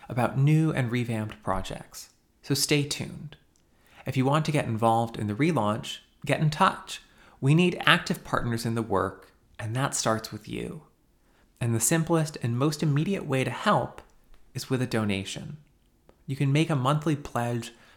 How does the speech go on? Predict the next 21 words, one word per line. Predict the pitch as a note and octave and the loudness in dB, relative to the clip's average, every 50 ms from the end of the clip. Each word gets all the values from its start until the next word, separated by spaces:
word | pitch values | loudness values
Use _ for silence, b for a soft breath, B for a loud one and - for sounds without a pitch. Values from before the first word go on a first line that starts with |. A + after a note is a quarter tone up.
| B B | B B
by | B2 B2 | -2 -2
visiting | A#2 - C#3+ C#3 E3 D3 D3+ D3+ D3+ C#3+ - | 0 0 0 0 2 0 2 2 2 0 -2
equalityarizona | - C3+ - - C#3 D3 F3+ G3+ G3+ E3+ - C#3 B2 A2+ A2+ A2+ A#2+ B2+ B2+ C3 C3 B2+ A#2 | -6 -8 -2 0 0 2 0 0 -2 -4 -4 -2 -2 -2 -2 -2 -2 -2 -2 -2 -2 -4 -4
dot | - A2+ G#2+ G2+ - - | -4 -4 -4 -4 -6 -6
org | - A2 G#2+ G#2+ G#2+ G#2+ G#2 - | -4 -2 0 0 0 -2 -4 -6
slash | - - - G2 F#2 F#2 F#2 F#2+ - - - - _ _ - | -10 -8 -6 -6 -6 -6 -6 -8 -10 -14 -18 -18 _ _ -16
donate. | - - - - - - - - - - - - _ _ _ _ _ _ _ _ _ _ _ _ _ _ _ _ _ _ _ _ _ _ - | -12 -12 -10 -10 -10 -12 -12 -16 -18 -20 -20 -20 _ _ _ _ _ _ _ _ _ _ _ _ _ _ _ _ _ _ _ _ _ _ -2
How | - C3 C3+ | 0 2 2
we're | D3+ C#3 | 2 2
thinking | C#3+ - - C3 A#2+ - - A#2+ | 0 -2 -2 -2 -2 -2 -2 -4
about | A#2 A2+ G#2 G2+ F#2+ - | -4 -4 -6 -8 -8 -8
the | - G2+ | -8 -8
work. | - - - G2+ - - _ _ - _ _ _ _ _ _ _ _ _ _ _ _ _ _ _ _ _ _ _ _ - | -8 -8 -10 -10 -12 -18 _ _ -20 _ _ _ _ _ _ _ _ _ _ _ _ _ _ _ _ _ _ _ _ -8
Something | - - F#3 F3 F3 G#3 G3 | -2 0 2 4 4 4 4
that | F3+ E3 - - | 2 2 -2 -6
plagues | - - D3+ C#3+ C#3 C#3+ C#3 C#3 C3 - - | -6 0 2 4 4 4 2 0 -2 -4 -4
a | - D3 | -2 -2
lot | B2+ B2+ B2+ C#3+ | 0 0 0 0
of | D#3+ - - | -2 -4 -4
political | - C#3 C3 B2+ B2+ - - - - | -4 -2 0 0 0 -2 -4 -10 -6
organizing | - B2+ C3 - C#3 C3 B2 A#2+ A#2+ A#2+ - B2 A#2 A#2 A#2 A#2 | -4 -4 -2 -2 -2 -4 -2 -2 -4 -4 -4 -4 -4 -6 -6 -8